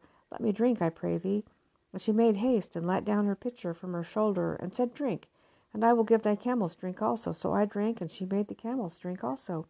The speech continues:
And I asked her, and said, "Whose daughter art thou?" And she said, "The daughter of Bethuel, Nahor's son, whom Milcah bare unto him." And I put the earring upon her face,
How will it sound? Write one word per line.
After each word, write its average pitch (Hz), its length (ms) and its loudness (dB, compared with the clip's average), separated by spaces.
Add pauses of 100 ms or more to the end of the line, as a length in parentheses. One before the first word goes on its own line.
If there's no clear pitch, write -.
(380)
And 208 120 -4
I 220 40 2
asked 269 300 0
her, 180 100 -10
and 165 120 -4
said, 175 280 -4 (360)
"Whose 247 200 -2
daughter 233 400 2
art 240 240 4
thou?" 160 320 -4 (640)
And 202 120 -4
she 226 100 -8
said, 214 200 0
"The 175 80 2
daughter 202 360 4
of 202 140 2
Bethuel, 202 440 0
Nahor's 190 440 0
son, 170 240 -2
whom 185 200 0
Milcah 214 300 -2
bare 175 240 0
unto 165 180 -2
him." 175 300 0 (600)
And - 100 0
I 254 100 10
put 240 180 0
the - 180 -2
earring 202 340 6
upon 190 320 -2
her 185 120 -4
face, 214 500 -2